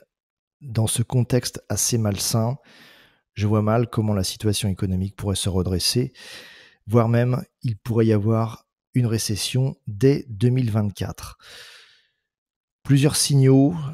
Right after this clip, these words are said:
Premièrement, nous savons, c'est historique, euh, c'est une vérité économique, nous savons que quand il y a des hausses de taux, cela a un impact sur l'économie dix-huit à vingt-quatre mois plus tard. Donc,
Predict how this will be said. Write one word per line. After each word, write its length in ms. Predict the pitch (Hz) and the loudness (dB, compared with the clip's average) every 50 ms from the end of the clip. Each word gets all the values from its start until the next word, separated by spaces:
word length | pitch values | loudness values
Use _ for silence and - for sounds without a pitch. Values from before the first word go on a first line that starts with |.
| - _ _ _ | -14 _ _ _
Premièrement, 640 | - - 131 131 127 123 117 120 123 123 123 127 131 | -4 -2 0 0 0 0 0 0 2 2 0 0 0
nous 180 | - 131 117 | -2 -2 -2
savons, 500 | 107 - - 127 120 110 117 120 120 127 | -2 -2 0 -2 -2 0 0 -2 -2 -2
c'est 240 | 123 - - 120 110 - | -2 -4 -6 -6 -8 -4
historique, 800 | - 151 135 - - - 123 107 107 113 127 - - - - - - - | -4 -2 -2 -2 -2 -2 0 2 2 0 0 -2 -6 -10 -12 -12 -12 -12
euh, 380 | 101 95 92 92 92 92 95 98 98 - - - - - - - - - - - | -10 -8 -6 -6 -6 -8 -8 -8 -10 -10 -12 -12 -14 -16 -16 -18 -20 -20 -16 -14
c'est 320 | - - - 104 - - | -12 -12 -12 -14 -10 -8
une 320 | 107 98 98 92 92 90 | -8 -6 -6 -6 -6 -6
vérité 360 | 82 101 104 110 107 - - 117 | -4 -4 -2 -2 -2 0 0 -2
économique, 520 | 104 - 107 95 98 98 98 101 110 - _ | 0 0 -2 -2 0 -2 -4 -4 -6 -6 _
nous 100 | 123 113 | -4 -4
savons 320 | 101 - 113 110 107 127 123 | -2 -2 -2 0 0 0 -2
que 140 | - - | -2 -6
quand 280 | 107 - - 120 - - | -8 -4 -6 -6 -6 -4
il 60 | 120 | -2
y 60 | 110 | 0
a 40 | 113 | 0
des 140 | 101 104 101 | 2 2 0
hausses 220 | 107 120 117 107 | 2 2 0 2
de 100 | 104 104 | 0 -2
taux, 380 | 95 - - 107 104 113 131 - _ _ | -2 0 0 -2 -2 -2 -4 -10 _ _
cela 380 | - - - 120 107 107 107 | -10 -4 -2 0 0 2 2
a 20 | 107 | 0
un 160 | 101 98 98 | 0 0 0
impact 460 | 98 95 - 107 104 104 - - 95 | 0 -2 -2 -2 -4 -4 -4 -8 -12
sur 180 | - - - 95 | -12 -8 -6 -6
l'économie 680 | 95 92 - - 101 95 92 92 95 101 113 - - _ | -6 -6 -4 -4 -4 -2 -2 -2 -2 -4 -6 -8 -10 _
dix-huit 500 | 107 98 120 123 107 101 113 131 127 - | -8 -4 -4 -4 -2 -2 -4 -6 -4 -2
à 80 | 104 98 | -2 -2
vingt-quatre 540 | 98 98 101 95 - 101 98 - - 101 | 0 -2 -4 -4 -6 -8 -8 -6 -6 -6
mois 240 | 98 101 110 123 131 | -4 -2 -2 -4 -4
plus 200 | - - 143 139 | -4 -4 -6 -2
tard. 520 | - - 101 87 98 98 - - - - _ _ - - - - - - - - - _ _ _ _ _ _ _ _ - | 0 0 0 0 -2 -6 -12 -14 -16 -18 _ _ -20 -20 -20 -20 -20 -20 -20 -20 -20 _ _ _ _ _ _ _ _ -6
Donc, 580 | 104 110 147 160 165 160 - - - - - | 4 6 8 8 8 6 2 -6 -12 -14 -16